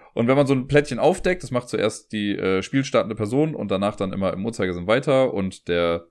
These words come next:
Marker für den Spielstart wandert nach jeder Runde halt eins weiter auch. Und auf diesen Plättchen, diese Schriftrollen, sind immer zwei Landschaftstypen drauf. Es gibt insgesamt vier Stück, die man dann vor sich auch liegen hat.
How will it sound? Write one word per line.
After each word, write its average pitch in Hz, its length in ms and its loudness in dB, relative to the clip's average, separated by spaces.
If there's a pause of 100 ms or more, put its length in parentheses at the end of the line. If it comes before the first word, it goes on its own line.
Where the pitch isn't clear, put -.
(140)
Marker 113 540 2
für - 180 -6
den 104 120 -6
Spielstart 101 580 -4
wandert 90 240 -4
nach 87 100 -10
jeder 82 160 -4
Runde 80 200 -8
halt 82 140 -8
eins - 240 -10
weiter - 260 -10
auch. - 140 -12 (640)
Und 120 120 -2
auf 147 140 4
diesen 135 240 -2
Plättchen, 175 460 0
diese 123 160 -4
Schriftrollen, 143 380 0
sind 135 100 -4
immer 131 160 0
zwei 135 200 2
Landschaftstypen 127 760 -2
drauf. 147 320 2
Es - 100 -10
gibt - 180 -8
insgesamt 101 440 0
vier 107 260 0
Stück, - 340 -2
die 151 80 -6
man 143 120 -2
dann 139 140 -2
vor 143 140 -2
sich 123 140 -4
auch 110 80 -6
liegen 156 220 -2
hat. 151 160 -4